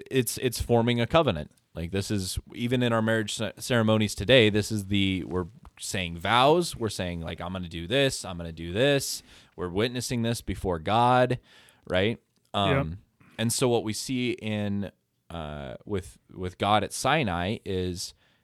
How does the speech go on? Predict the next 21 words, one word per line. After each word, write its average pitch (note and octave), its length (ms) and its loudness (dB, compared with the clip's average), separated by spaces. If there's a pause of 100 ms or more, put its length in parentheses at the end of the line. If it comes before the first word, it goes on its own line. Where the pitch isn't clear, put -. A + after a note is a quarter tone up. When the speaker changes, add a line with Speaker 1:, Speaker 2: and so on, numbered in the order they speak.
Speaker 1:
he's, G2+ 600 -4
they're G2+ 160 -4
setting G#2+ 320 0
up F#2+ 100 -4
these F#2 220 -10
vows. G2+ 480 -2
He's A2 160 -8
saying, F2+ 320 -4
like, E2 280 -8
"This F#2+ 240 -8
is G2 160 -6
who G2 140 -2
I E2+ 140 -2
am. C#3+ 420 0 (320)
This F2+ 220 -6
is F2 100 -8
what F#2 180 -2
I'm F2 140 -4
going F2 300 -6
to F#2 80 -8
do. C#3 440 2